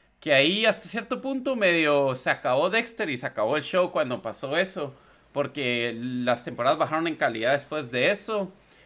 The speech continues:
y, y sí, o sea, se, la, la vida de Dexter, que, que uno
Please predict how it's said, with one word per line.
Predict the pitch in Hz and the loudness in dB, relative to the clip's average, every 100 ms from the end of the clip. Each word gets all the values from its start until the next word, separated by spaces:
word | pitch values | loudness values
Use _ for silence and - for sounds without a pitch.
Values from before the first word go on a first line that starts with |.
| _ _ _ _ | _ _ _ _
y, | 120 135 135 127 127 120 113 110 107 104 - - _ _ _ _ _ _ _ _ | -4 -2 0 2 0 -2 -4 -8 -8 -12 -16 -20 _ _ _ _ _ _ _ _
y | 151 | -6
sí, | 135 185 | -2 -2
o | |
sea, | 151 190 170 | 2 4 4
se, | 180 143 123 110 | 2 0 0 -2
la, | 131 | 0
la | 131 120 | 4 4
vida | 139 165 | 4 2
de | 135 | 4
Dexter, | 151 170 - 151 | 2 0 -4 -4
que, | - 120 | -2 -4
que | 127 | -4
uno | 127 156 117 | -4 -4 -6